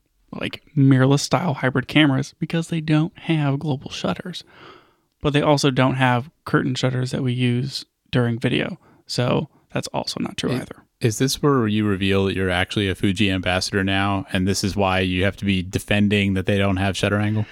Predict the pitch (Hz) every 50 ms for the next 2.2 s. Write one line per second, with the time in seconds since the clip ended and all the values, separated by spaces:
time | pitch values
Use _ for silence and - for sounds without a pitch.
0 | - - - - - - - - - 156 175 - - - 190 - 160 147 143 135
1 | 131 117 120 135 156 147 - - 127 127 123 123 131 139 - - - - - 143
2 | 143 175 226 202